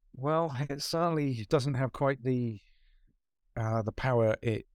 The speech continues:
used to have. And I think possibly the stuff we just mentioned, uh, the complexity ideas,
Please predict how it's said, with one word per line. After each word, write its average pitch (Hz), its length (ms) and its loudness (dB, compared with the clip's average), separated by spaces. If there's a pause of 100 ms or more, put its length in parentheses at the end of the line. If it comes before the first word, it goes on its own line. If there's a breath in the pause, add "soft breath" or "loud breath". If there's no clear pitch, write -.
used 117 300 -2
to 98 200 -2
have. 90 240 -2
And 101 260 -4 (180)
I 110 80 -2
think 127 220 -2 (340)
possibly 117 480 0
the 104 200 0 (120)
stuff - 320 -4
we 117 140 -4
just 104 200 -2
mentioned, 104 380 0
uh, 104 80 0 (320 soft breath)
the 123 80 -2
complexity 120 760 0
ideas, 98 640 -2